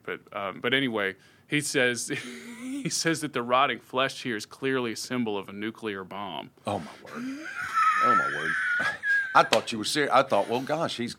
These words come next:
Speaker 2: m-, latched onto a good source here."
Speaker 1: No, no, no. It
Speaker 2: You
Speaker 1: was
Speaker 2: know,
Speaker 1: not a good, it
Speaker 2: people,
Speaker 1: was not a good source.
Speaker 2: people
Speaker 1: It was
Speaker 2: can
Speaker 1: not a
Speaker 2: read,
Speaker 1: good
Speaker 2: you can
Speaker 1: source.
Speaker 2: read anything you want, which is why, through Esther, I've done a little bit of that.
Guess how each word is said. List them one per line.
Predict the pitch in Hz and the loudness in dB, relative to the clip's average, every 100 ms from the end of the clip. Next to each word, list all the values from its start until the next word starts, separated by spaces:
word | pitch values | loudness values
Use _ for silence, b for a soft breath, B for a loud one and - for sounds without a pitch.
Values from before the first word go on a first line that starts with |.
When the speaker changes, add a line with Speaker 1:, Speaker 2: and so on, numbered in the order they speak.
| _ | _
Speaker 2:
m-, | 92 95 | -12 -8
latched | 92 85 95 - | -2 2 2 2
onto | 104 101 113 | 0 2 2
a | |
good | 104 123 - | 4 2 4
source | - 131 120 - | 2 2 0 -4
here." | - | 0
Speaker 1:
No, | 156 202 | 8 8
no, | 196 | 10
no. | 170 143 | 8 8
It | |
Speaker 2:
You | 226 | 10
Speaker 1:
was | 202 | 12
Speaker 2:
know, | 160 | 12
Speaker 1:
not | 214 226 | 10 10
a | |
good, | 208 | 8
it | 202 | 10
Speaker 2:
people, | 151 196 | 10 10
Speaker 1:
was | 196 | 8
not | 196 190 190 | 6 8 6
a | |
good | 165 151 | 2 0
source. | - 131 98 - | 0 2 2 4
Speaker 2:
people | 190 233 160 | 4 6 6
Speaker 1:
It | 139 | 6
was | 135 | 6
Speaker 2:
can | 120 | 6
Speaker 1:
not | 131 | 8
a | |
Speaker 2:
read, | 151 | 6
Speaker 1:
good | 147 | 6
Speaker 2:
you | 170 220 | 6 8
can | 196 156 | 8 6
Speaker 1:
source. | 139 | 6
Speaker 2:
read | 147 143 131 | 6 6 6
anything | 151 165 147 135 | 6 4 4 4
you | 117 | 4
want, | 120 113 B B | 4 2 B B
which | 170 202 156 | 10 10 10
is | 151 117 - - _ | 6 6 0 -6 _
why, | - 127 175 170 131 | -2 8 10 12 10
through | 123 - 196 220 - | 6 6 6 6 8
Esther, | 156 156 - 113 107 | 8 8 6 6 8
I've | 131 143 113 98 | 10 10 8 6
done | 143 165 | 8 8
a | 170 | 6
little | 165 175 165 | 6 4 4
bit | 156 156 | 6 6
of | 139 | 6
that. | 147 156 160 | 6 6 4